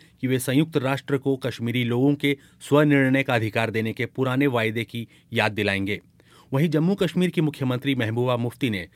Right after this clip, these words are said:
प्रधानमंत्री नरेंद्र मोदी से कल दिल्ली में मुलाकात कर घाटी के हालात पर चर्चा की है। मुफ्ती ने कहा है कि मोदी जी के पास दो तिहाई बहुमत है, अगर उनके रहते कश्मीर में कुछ नहीं होता तो कभी कुछ नहीं होगा।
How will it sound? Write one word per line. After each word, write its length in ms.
प्रधानमंत्री 560
नरेंद्र 360
मोदी 280
से 260
कल 140
दिल्ली 300
में 100
मुलाकात 460
कर 180
घाटी 360
के 120
हालात 300
पर 140
चर्चा 320
की 180
है। 180
मुफ्ती 240
ने 80
कहा 280
है 120
कि 120
मोदी 300
जी 120
के 120
पास 220
दो 220
तिहाई 340
बहुमत 440
है, 200
अगर 200
उनके 280
रहते 280
कश्मीर 420
में 140
कुछ 220
नहीं 220
होता 340
तो 80
कभी 360
कुछ 240
नहीं 200
होगा। 300